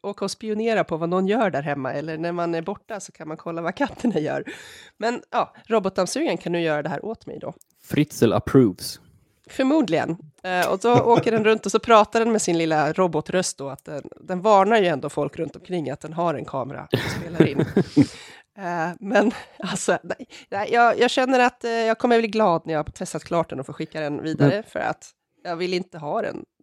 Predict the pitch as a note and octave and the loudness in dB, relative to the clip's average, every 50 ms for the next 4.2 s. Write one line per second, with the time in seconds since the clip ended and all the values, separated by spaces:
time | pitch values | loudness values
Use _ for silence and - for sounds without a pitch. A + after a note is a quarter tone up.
0 | _ _ - D3 C3+ C#3 C#3+ C#3 - C#3 C3 C3 B2 A#2+ C3+ D#3+ E3+ F3+ E3+ D3+ | _ _ 2 4 6 6 6 6 6 6 6 6 6 6 4 6 6 6 6 6
1 | C3+ A#2 A#2 A#2 A2+ A2+ A2 G#2+ A#2 - - B2 A2+ - - F2+ F#2+ G2 F2 E2 | 4 4 2 2 2 2 0 -2 -2 -4 -4 -4 -2 -2 -2 0 0 0 -2 -2
2 | F2 - - - - - - - - - - - - - G3+ G#3 G#3 C4 C4+ C4 | -4 -8 -12 -16 -20 -20 -20 -20 -20 -20 -20 -20 -12 -8 -8 2 4 6 6 6
3 | - - - B3+ C4 C#4 C#4 E4 D#4+ D#4 D4+ B3 A3 - - G#3 G3 F#3 F3+ F3 | 2 -2 -2 0 2 6 8 8 8 8 8 6 4 6 6 6 8 8 6 6
4 | E3+ E3 - | 6 4 2